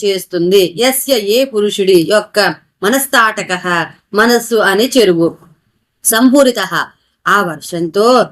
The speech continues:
నిండింపబడినది భవతి అవుతుందో తజ్జన్మనస్యం తత్ ఆ పురుషుని యొక్క జన్మ పుట్టుక అనే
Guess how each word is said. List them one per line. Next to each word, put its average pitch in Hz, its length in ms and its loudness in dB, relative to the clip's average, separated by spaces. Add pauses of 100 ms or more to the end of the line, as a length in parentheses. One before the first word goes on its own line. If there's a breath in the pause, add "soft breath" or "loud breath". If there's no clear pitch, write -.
(380)
నిండింపబడినది 208 1000 2 (120)
భవతి 247 600 0
అవుతుందో 165 720 0 (360 soft breath)
తజ్జన్మనస్యం 214 1080 -2 (260)
తత్ 247 280 -4 (140)
ఆ 185 140 2
పురుషుని 175 500 -2
యొక్క 156 540 -2 (300)
జన్మ 254 280 2
పుట్టుక 170 500 -4
అనే 185 580 0